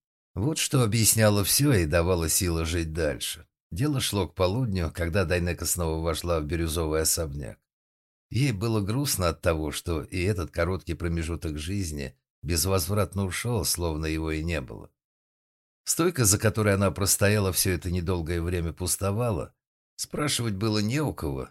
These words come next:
да и незачем. Она и без того все здесь знала. А заглянув в первый же кабинет, махнула рукой Ольге. Та в ответ постучала пальцем по часам,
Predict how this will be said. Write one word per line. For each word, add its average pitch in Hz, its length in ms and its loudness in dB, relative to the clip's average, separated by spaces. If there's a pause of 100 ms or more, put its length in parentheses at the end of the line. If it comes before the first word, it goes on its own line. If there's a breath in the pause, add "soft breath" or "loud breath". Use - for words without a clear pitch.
да 80 140 -2
и 87 120 0
незачем. 87 640 -2 (120)
Она 104 240 -2
и 113 80 -6
без 90 180 -2
того 95 300 0
все - 220 -2
здесь 73 340 -4
знала. 69 420 -8 (680)
А 90 60 0
заглянув 95 460 0
в - 60 -18
первый 123 260 4
же 95 160 2
кабинет, 104 540 0
махнула 87 400 -2
рукой 90 340 -2
Ольге. 76 460 -4 (100)
Та 82 240 2
в 80 80 -2
ответ 85 300 -4
постучала 82 540 -4
пальцем 82 380 -2
по 85 120 -10
часам, 85 600 -4